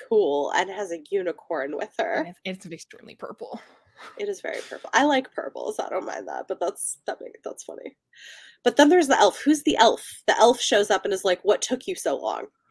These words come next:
Speaker 1: And, uh, we don't
Speaker 2: Indeed.
Speaker 1: know who, we don't know who the elf is. Or I don't know who the elf is.
Speaker 2: Indeed.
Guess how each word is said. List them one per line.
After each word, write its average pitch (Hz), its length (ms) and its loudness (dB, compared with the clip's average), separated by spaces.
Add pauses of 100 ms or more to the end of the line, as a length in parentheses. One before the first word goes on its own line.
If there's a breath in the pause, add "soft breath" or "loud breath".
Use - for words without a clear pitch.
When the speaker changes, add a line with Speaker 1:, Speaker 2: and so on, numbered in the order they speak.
Speaker 1:
And, 180 160 2
uh, 190 160 -4
we 208 180 2
don't 175 200 0
Speaker 2:
Indeed. 160 40 4
Speaker 1:
know 165 40 -2 (100)
who, 175 100 -16 (280)
we 180 60 -20
don't 165 140 -14
know 165 140 -12
who 170 120 -16
the - 80 -12
elf - 220 -14 (140)
is. - 300 -20 (200)
Or - 120 -6
I 156 140 0
don't - 260 -10
know - 80 -20
who - 100 -18
the - 160 -18
elf 214 100 -12 (180)
is. 226 180 -14 (140)
Speaker 2:
Indeed. - 360 -20